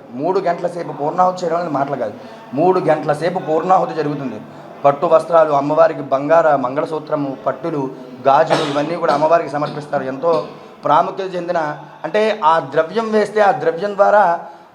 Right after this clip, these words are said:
ఆ పొగ ద్వారా పైకి వెళ్ళి మనకి మంచి సువృష్టి కలుగుతుంది. అంటే ఎప్పుడు పడితే అప్పుడు వర్షాలు పడిపోకుండా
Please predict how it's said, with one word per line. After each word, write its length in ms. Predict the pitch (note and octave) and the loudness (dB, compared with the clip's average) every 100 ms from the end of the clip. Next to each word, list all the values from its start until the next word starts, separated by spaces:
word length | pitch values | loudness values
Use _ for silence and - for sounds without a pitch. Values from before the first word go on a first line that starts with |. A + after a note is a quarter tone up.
| C#3 | 2
ఆ 80 | |
పొగ 340 | C#3+ C#3+ D3+ F#3 | 2 2 2 2
ద్వారా 440 | F3+ F#3+ F#3+ G3+ | 2 2 4 4
పైకి 360 | G3+ D#3 E3 F3+ | 2 -2 -2 -4
వెళ్ళి 440 | D#3+ D#3+ F#3+ D3 C#3+ | -4 -4 -4 -2 -4
మనకి 220 | D3 D3 | -4 -4
మంచి 260 | C#3 C#3+ | -4 -4
సువృష్టి 460 | F3 D#3+ D#3+ G#3 G#3 | -8 -6 -4 -4 -4
కలుగుతుంది. 420 | F3 D#3+ C#3+ C3 | -2 -2 -2 -4
అంటే 200 | A#2+ D#3 | -4 -4
ఎప్పుడు 220 | D3+ D3 | -4 0
పడితే 220 | F3+ F#3 F3 | 0 4 4
అప్పుడు 140 | D#3 | 4
వర్షాలు 300 | C#3+ C#3+ E3+ | 2 4 2
పడిపోకుండా 680 | D#3+ D#3 D3+ D#3 E3+ C#3 | 2 0 0 4 6 6